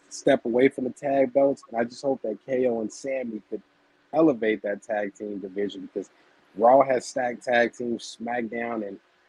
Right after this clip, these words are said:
maybe you'll get some N X T guys coming up, but it was a lot of positive things to take away from what happened in that main event.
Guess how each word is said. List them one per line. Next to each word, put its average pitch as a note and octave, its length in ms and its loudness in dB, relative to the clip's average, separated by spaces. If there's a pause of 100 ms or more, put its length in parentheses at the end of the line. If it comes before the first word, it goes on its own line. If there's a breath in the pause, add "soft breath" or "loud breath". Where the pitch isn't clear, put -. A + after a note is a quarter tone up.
(320)
maybe A#2+ 240 2
you'll B2+ 100 4
get A#2+ 180 2
some A2+ 180 -6
N B2 120 0
X A#2+ 220 0
T C#3 140 4
guys G2+ 400 2
coming G#2 280 -6
up, F#2 180 -2
but - 120 -6 (400)
it D3 80 0
was F3+ 160 4
a F3 40 8
lot D3 220 2
of A#2 120 -4
positive C#3 500 0
things B2 280 -4
to A2 80 -14
take A2 280 -6
away A2 220 -2
from G#2 180 -16
what A2+ 200 -4
happened G#2+ 460 -4 (260)
in A2 140 -6
that G#2+ 160 2
main G#2+ 260 -4
event. F#2+ 400 -8